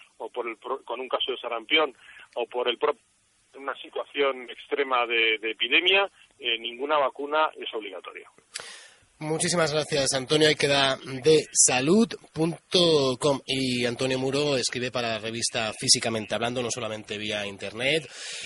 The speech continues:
Speaker 2: eh, para la revista Discovery Salud. Antonio Muro,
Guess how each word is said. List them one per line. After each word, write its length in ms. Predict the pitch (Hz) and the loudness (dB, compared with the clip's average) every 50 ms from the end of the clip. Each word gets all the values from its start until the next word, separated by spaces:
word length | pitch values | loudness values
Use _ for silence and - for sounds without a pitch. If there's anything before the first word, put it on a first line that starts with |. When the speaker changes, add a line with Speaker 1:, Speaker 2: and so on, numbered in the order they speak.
| - - - | -14 -10 -8
Speaker 2:
eh, 100 | - 101 | -8 -6
para 180 | 98 107 104 104 | -6 -4 -4 -4
la 60 | 104 104 | -4 -4
revista 520 | 104 104 110 110 - - 135 127 127 123 117 - | -6 -4 -2 -2 -2 0 0 0 0 0 -2 -4
Discovery 880 | - 110 98 110 101 - - 123 117 117 117 110 110 107 104 101 101 101 | -10 -12 -8 -6 -4 -4 -2 -2 -2 -2 -2 -2 -2 -4 -6 -8 -4 -2
Salud. 240 | - - 113 107 107 104 - - - - - - - | -2 0 0 -2 -4 -6 -10 -12 -12 -12 -12 -6 -4
Antonio 280 | 120 135 135 175 196 196 | -4 -2 0 2 4 6
Muro, 300 | 202 208 190 156 127 | 6 6 6 4 2